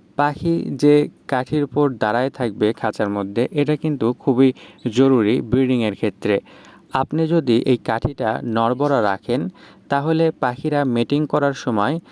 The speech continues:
এই কাঠি থেকে নড়বড়া হওয়ার কারণে কাঠি থেকে বারবার পড়ে যাবে, যার কারণে তারা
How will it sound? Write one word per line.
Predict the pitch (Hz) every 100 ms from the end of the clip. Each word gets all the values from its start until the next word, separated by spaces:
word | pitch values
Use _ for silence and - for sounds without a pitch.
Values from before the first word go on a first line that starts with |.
| - - -
এই | 147 131
কাঠি | 139 131 -
থেকে | 165 - 160 165 214
নড়বড়া | 123 123 131 143 143 -
হওয়ার | 143 135 135
কারণে | 135 123 107
কাঠি | 127 123 143
থেকে | - 143 143
বারবার | 120 117 120 120 -
পড়ে | - 156 117
যাবে, | 107 104 101 - - - - - _
যার | 117 135 151
কারণে | 160 165 151 117 151
তারা | - 127